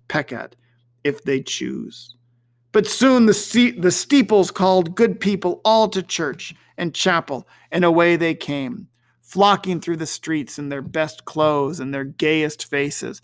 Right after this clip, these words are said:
And at the same time there emerged from scores of by-streets, lanes, and nameless turnings, innumerable people carrying their dinners to the baker's shop.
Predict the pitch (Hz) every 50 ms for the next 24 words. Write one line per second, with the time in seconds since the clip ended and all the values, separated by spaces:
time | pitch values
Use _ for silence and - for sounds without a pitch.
0 | _ - - - _ - 180 190 190 185 196 180 - - - 196 196 196 190 170
1 | - 180 185 185 180 170 170 175 170 165 160 160 160 170 180 180 180 175 165 -
2 | - - - 165 165 156 - - - - - 214 220 220 214 196 180 190 185 156
3 | 147 - - 185 180 185 185 180 170 - - - - 165 160 147 127 - - 151
4 | 156 185 196 196 185 180 175 165 156 151 - _ _ _ _ _ _ - 165 170
5 | 170 170 175 190 190 196 190 185 175 170 - - - - - 180 185 175 160 147
6 | 139 127 135 - _ _ _ _ _ - 180 180 185 190 202 226 247 254 247 226
7 | 226 214 180 180 185 175 180 - - - 240 - - 135 117 98 - _ _ _
8 | _ _ _ - - 190 208 208 208 196 196 190 185 175 170 170 170 151 - -
9 | 175 180 170 165 151 147 147 - - - 151 139 139 135 160 - - 151 151 160
10 | - - 151 143 139 - - - - - 139 139 - - _